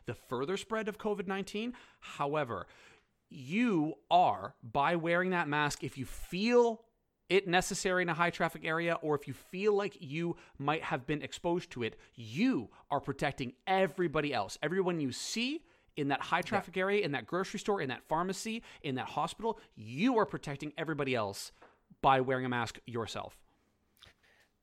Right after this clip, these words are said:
Speaker 2: And I think that we kind of ended up conceiving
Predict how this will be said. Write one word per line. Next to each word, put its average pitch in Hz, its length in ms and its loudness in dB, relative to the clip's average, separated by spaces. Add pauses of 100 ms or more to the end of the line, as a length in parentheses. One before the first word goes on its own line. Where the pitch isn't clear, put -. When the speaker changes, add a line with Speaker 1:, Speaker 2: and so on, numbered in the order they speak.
Speaker 2:
And 170 140 4
I 185 60 8
think 269 240 2
that 330 140 10
we 277 120 4
kind 165 300 4
of 156 120 0
ended 151 280 4
up 147 200 4
conceiving 147 800 2